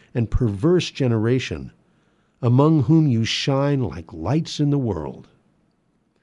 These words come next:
So maybe we should stop complaining, uh, about the church and arguing with our fellow Catholics in public <laughs>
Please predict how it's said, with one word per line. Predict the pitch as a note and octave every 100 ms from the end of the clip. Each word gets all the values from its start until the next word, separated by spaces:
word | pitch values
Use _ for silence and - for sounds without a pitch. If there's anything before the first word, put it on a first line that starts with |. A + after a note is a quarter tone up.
| _ _ _ _ _ _ _
So | D#3+
maybe | D3+ F3+ F#3
we | F3
should | - B2+
stop | - D#3 D#3
complaining, | - A#2+ - D#3 F3+ D3 A#2+ A#2+ A#2+
uh, | A#2 A#2
about | A2+ A#2 A2
the |
church | G2 E3 D#3 G2+ A#2 - - - _ _ _
and | G#2+ B2+
arguing | C#3 E3 C3+ A2+ A2+
with | G#2+
our | G#2+
fellow | - A2+ G2+
Catholics | - C3+ C3+ B2 -
in | G2
public | - E3+ F3 F2+ F2 - _
<laughs> | _ _ _ _ -